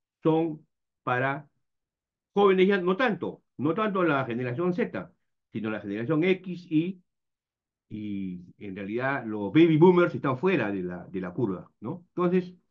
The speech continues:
eh, cuando desean aprender, la característica de aprendizaje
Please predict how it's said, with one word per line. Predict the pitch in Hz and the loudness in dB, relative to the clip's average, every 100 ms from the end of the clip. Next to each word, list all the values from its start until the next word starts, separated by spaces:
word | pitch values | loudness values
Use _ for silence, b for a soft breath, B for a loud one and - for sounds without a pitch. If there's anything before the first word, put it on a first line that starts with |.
| _ _ _ _ _ _ - | _ _ _ _ _ _ -6
eh, | 117 113 | -2 0
cuando | 123 117 120 | 2 2 0
desean | 123 208 208 | 0 0 0
aprender, | 160 131 143 175 165 - | -2 -2 2 2 0 -4
la | 113 107 | -6 -4
característica | 113 104 - 120 226 - 208 120 | -4 -4 -2 2 2 2 -2 0
de | 117 | -2
aprendizaje | 104 98 98 101 147 135 160 | -4 -4 -4 -2 -2 -2 -6